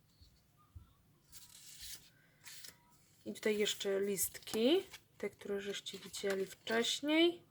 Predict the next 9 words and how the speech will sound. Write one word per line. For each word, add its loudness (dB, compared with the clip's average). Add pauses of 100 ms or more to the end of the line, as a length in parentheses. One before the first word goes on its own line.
(1080)
I 4
listki. 2 (680)
Dobra, 6 (120)
słuchajcie, 0
to 0
paski 4
mamy 6
za 4
sobą. 8